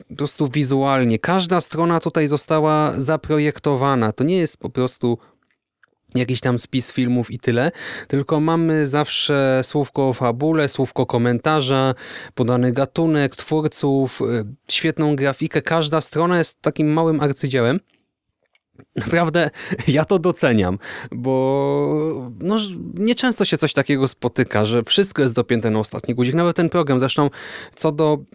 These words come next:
programu i tej oprawy takiej, y, promocyjnej, no to ta grafika, która <laughs> reklamowała tegoroczną edycję, że ona jest cudowna, ona jest przepiękna.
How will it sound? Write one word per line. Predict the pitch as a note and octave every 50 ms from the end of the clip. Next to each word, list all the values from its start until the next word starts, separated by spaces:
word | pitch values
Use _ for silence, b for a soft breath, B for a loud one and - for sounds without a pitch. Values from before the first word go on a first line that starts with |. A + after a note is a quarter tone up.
| - B2+
programu | - - D#3 C#3+ C3 C#3+ D#3 D#3 D#3 D#3 D#3 D3+ D3+ D3 C#3+
i | - C3+ C3
tej | - D3 C3
oprawy | C#3 C3 - - C#3+ C#3+ C3 C3+ C3
takiej, | - C3 - - B2+ A#2+ A#2+ A#2+ B B B B B B B B
y, | B2+ A#2+
promocyjnej, | - C#3 C#3+ C#3 C3+ - - D#3 D3+ D3+ D3+ D3 C#3 C#3
no | C#3 C3+
to | - D3 C#3 C3+ B2+ -
ta | - C#3+
grafika, | B2 B2+ C#3+ C#3 - - D3 C3 - G#2+ F#2 B B B B B B B B B B B B - -
która | - B2+ A#2 G#2+ - C#3+
<laughs> | B2+
reklamowała | A2+ - C3 A#2+ A#2+ A#2+ A#2+ A2+ A#2 A2+ G#2+ G2+ G2 - -
tegoroczną | - - A2 A2 A2 G#2+ A2 A2 - - A#2 G#2
edycję, | F2+ F#2 G#2 A2 G2+ - - B2 C3+ - B B B B B
że | - - C#3+
ona | D#3 D#3+
jest | D#3 - - -
cudowna, | - D3+ C#3 C3 A2+ G#2+ G#2+ G#2+
ona | A2
jest | B2+ B2 -
przepiękna. | - - D#3 - - D3+ C3 A#2+ - - - F2+